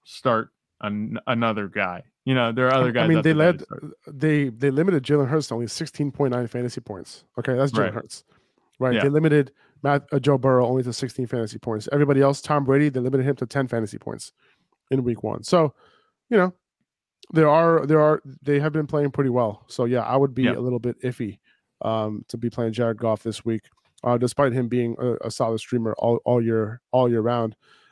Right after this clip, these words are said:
Speaker 2: Um, we'll
Speaker 1: If it
Speaker 2: see
Speaker 1: happens
Speaker 2: who's
Speaker 1: to,
Speaker 2: gonna
Speaker 1: yeah, if it happens to be a shootout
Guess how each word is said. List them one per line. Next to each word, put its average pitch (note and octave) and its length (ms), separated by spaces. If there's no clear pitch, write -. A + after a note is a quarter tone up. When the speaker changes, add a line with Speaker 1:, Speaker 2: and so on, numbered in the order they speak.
Speaker 2:
Um, C3 360
we'll E3 120
Speaker 1:
If E3+ 80
it F3+ 40
Speaker 2:
see D3+ 40
Speaker 1:
happens D#3 260
Speaker 2:
who's E3 120
Speaker 1:
to, D3 80
Speaker 2:
gonna E3 100
Speaker 1:
yeah, C#3 180
if D#3 200
it E3+ 100
happens C#3+ 340
to C#3 80
be C3 140
a A2+ 40
shootout A2 460